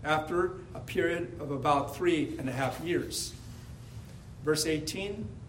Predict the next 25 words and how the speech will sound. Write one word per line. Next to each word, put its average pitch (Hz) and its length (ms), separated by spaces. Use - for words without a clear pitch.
"And 208 120
he 220 60
prayed 247 460
again, 135 640
and 180 140
the 185 60
heaven 240 320
gave 175 400
rain, 139 320
and 156 100
the 180 80
earth 208 300
brought 170 320
forth - 420
her 139 440
fruit." - 500
So 185 260
he 190 140
prayed. - 640
And 120 200
why? 139 400
Because 185 380
God 190 300
told 214 380
him, 127 340